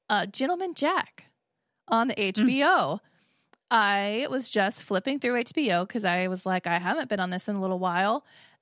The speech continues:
Speaker 1: And, um, I was gonna flip off.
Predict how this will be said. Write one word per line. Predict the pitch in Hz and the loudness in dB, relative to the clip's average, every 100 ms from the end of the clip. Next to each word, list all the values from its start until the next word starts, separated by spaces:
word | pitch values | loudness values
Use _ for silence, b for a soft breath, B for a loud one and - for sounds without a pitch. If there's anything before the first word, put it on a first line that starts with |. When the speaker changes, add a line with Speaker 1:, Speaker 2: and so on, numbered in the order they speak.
| - | 0
Speaker 1:
And, | 226 214 208 202 202 202 196 - - | 2 4 2 2 2 0 -2 -8 -2
um, | 220 214 208 | 2 2 2
I | |
was | 202 - | 0 0
gonna | 226 277 | 0 0
flip | 294 - | 0 2
off. | 202 180 247 | 2 2 -2